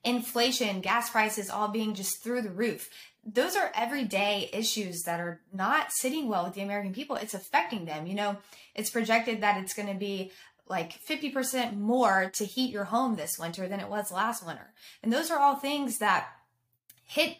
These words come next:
the American in their pocket, you know? So, yeah, I think I saw Rasmussen has Biden's job disapproval at, like, fifty-seven percent. And then they also say that sixty-four percent of Americans think America is on the wrong track.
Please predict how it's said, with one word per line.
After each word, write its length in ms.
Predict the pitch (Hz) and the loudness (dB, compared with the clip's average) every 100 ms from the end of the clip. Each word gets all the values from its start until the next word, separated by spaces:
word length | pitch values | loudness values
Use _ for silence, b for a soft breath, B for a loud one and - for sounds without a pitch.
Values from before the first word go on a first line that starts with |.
| - | 0
the 120 | 247 | 2
American 500 | 240 269 320 247 220 | 4 4 2 2 0
in 400 | - 240 233 220 | 0 2 2 0
their 180 | 214 214 | 0 0
pocket, 500 | 254 320 - - - | 4 4 2 -8 -8
you 160 | 226 247 | 0 2
know? 380 | 233 285 330 330 B B - | 4 4 2 -2 B B -6
So, 400 | - 277 254 220 | 4 8 8 6
yeah, 200 | 311 269 | 2 2
I 60 | 254 | 0
think 200 | 269 311 | -2 0
I 60 | 285 | 2
saw 220 | 294 269 | 4 4
Rasmussen 600 | 247 269 254 254 254 240 | 6 6 4 -2 -2 -4
has 280 | 226 214 202 | 0 0 2
Biden's 420 | 208 214 214 196 | 4 4 4 -2
job 340 | - 214 214 185 | 2 4 4 2
disapproval 640 | 208 247 226 262 277 277 | -2 -2 0 0 2 2
at, 220 | - 196 | 4 2
like, 220 | 196 - - | 0 -4 -2
fifty-seven 640 | 220 233 226 226 226 226 | -2 -2 0 0 0 0
percent. 500 | 220 214 208 233 247 B B B _ | -2 -2 0 0 0 B B B _
And 100 | 233 | 2
then 120 | 240 | 4
they 120 | 233 | 4
also 340 | 226 226 233 233 | 4 2 2 0
say 280 | - 220 220 | 2 2 4
that 240 | 196 - | 2 0
sixty-four 560 | - 262 254 247 240 233 | 0 -2 -2 -2 -2 -2
percent 320 | 220 226 208 | -2 -4 -4
of 60 | |
Americans 520 | 202 190 196 214 202 - | -2 -2 -2 -2 -6 -4
think 300 | 196 185 - b b - | -4 -4 -8 b b -2
America 440 | 214 208 214 214 | 2 4 2 2
is 140 | 185 | -2
on 140 | 196 196 | -4 -6
the 80 | 160 | -2
wrong 360 | 170 175 175 | 6 6 6
track. 420 | 175 180 - - | 0 -2 -2 -8